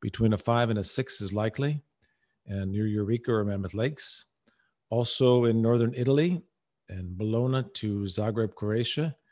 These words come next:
and very high risk in, uh, southwest of Tokyo near, uh, Osaka and Kyoto. So looking for significant earthquakes in those areas. And we'll give you another update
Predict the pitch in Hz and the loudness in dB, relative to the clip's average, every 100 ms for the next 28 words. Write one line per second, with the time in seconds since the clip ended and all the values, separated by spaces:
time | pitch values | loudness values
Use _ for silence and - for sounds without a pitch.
0 | _ _ _ _ - 113 120 123 127 120 | _ _ _ _ -6 0 2 4 4 2
1 | - _ 101 117 120 120 117 113 - - | -2 _ -2 2 4 4 4 0 -4 -8
2 | 113 110 107 107 107 101 117 113 117 - | -2 0 2 2 0 0 0 2 0 -2
3 | 101 - 117 - 110 104 104 101 101 98 | -6 -2 -2 0 -2 0 2 2 0 -2
4 | 113 98 - 123 117 120 117 - _ _ | -4 -6 -2 -2 0 2 0 -2 _ _
5 | _ _ _ - 98 90 - 117 127 123 | _ _ _ -10 -6 -6 -6 2 2 2
6 | 98 71 - - 101 104 98 104 - 104 | -2 -8 -10 -8 -6 -4 -4 -4 -6 -6
7 | 104 110 110 107 - 107 104 - 101 107 | -4 -2 -2 -4 -4 -4 -4 -6 -4 -2
8 | 110 110 113 120 110 - _ _ _ _ | 0 0 0 0 -2 -8 _ _ _ _
9 | _ _ _ _ _ _ _ _ _ - | _ _ _ _ _ _ _ _ _ -12
10 | - _ _ - 107 123 123 131 139 139 | -12 _ _ -6 0 2 4 4 6 8
11 | 147 151 160 160 - | 6 6 4 4 0